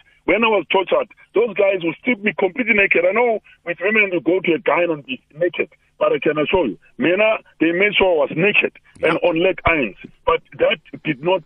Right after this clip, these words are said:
Speaker 1: uh, deter me. So when I came out, I will always be told, "Go out." We are,
Speaker 2: Sure.
Speaker 1: when I was about to be released, I will be told, "Stop, stop, uh, stop, uh, uh, um, go and write about flowers, daffodils, and lilies and the proteas.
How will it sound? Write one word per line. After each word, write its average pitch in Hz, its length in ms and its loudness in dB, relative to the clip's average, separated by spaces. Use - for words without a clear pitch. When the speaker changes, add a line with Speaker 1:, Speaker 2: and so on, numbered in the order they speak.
Speaker 1:
uh, - 60 2
deter 165 380 0
me. 113 200 -6
So 180 80 2
when 180 160 2
I 202 100 2
came 220 280 2
out, 185 220 2
I 180 60 4
will 185 160 -2
always 233 260 0
be 165 80 -2
told, 175 340 0
"Go 185 240 2
out." 190 220 2
We 160 140 0
are, 165 100 0
Speaker 2:
Sure. 98 160 -8
Speaker 1:
when 196 240 0
I 170 40 4
was 160 200 0
about 160 200 0
to 160 60 -8
be 147 60 -2
released, 151 200 -2
I 147 40 2
will 151 80 0
be 135 160 -4
told, 180 260 0
"Stop, 202 300 0
stop, 196 360 0
uh, 165 320 0
stop, 196 420 -2
uh, 175 360 -2
uh, 156 320 -2
um, 160 400 0
go 214 340 2
and 175 220 0
write 165 260 0
about 147 320 0
flowers, 185 400 2
daffodils, 170 600 -2
and 143 160 0
lilies 170 400 0
and 139 140 0
the 135 60 0
proteas. 143 420 -2